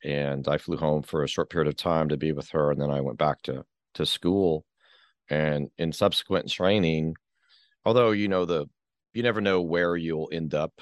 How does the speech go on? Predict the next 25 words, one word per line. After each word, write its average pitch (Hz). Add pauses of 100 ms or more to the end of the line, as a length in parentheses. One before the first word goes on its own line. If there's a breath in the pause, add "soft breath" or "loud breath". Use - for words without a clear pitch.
in 73
med 73
school. 73 (140)
It's -
very 92
few 82
that 80
have 78
a 73
firm 76
understanding 73
of 64
what 73
fits -
them 78 (300)
from 73
a 69
personality 87
perspective, 76 (140)
uh, 67
what 69
satisfies 82
them. 78 (460 soft breath)
And 92
mine, 95